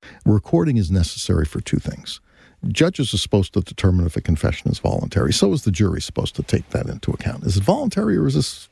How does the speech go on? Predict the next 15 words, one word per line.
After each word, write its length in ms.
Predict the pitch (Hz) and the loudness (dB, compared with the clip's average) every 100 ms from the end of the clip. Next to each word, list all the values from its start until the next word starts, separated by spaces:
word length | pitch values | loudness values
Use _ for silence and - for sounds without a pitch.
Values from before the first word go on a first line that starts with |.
| _ | _
coercive? 520 | - 127 113 - - - - - - | 0 2 2 -2 -10 -14 -20 -20 -6
Well, 240 | - 180 - _ _ _ _ | 0 0 0 _ _ _ _
how 100 | - | 0
do 100 | 339 | 0
they 140 | 349 320 | 2 0
know 200 | 320 320 | 2 2
that 180 | - 95 | 2 2
if 100 | - | 2
they 60 | |
don't 180 | - - | 0 0
watch 280 | - - - | -2 -4 -4
the 60 | |
process? 640 | - - - - - - - _ _ - - _ | -2 -2 -4 -8 -8 -8 -10 _ _ -20 -20 _
Second, 680 | - - 311 - 98 95 - _ _ _ _ _ | 0 0 0 0 0 0 -4 _ _ _ _ _
um, 400 | 131 143 143 - | 2 4 2 0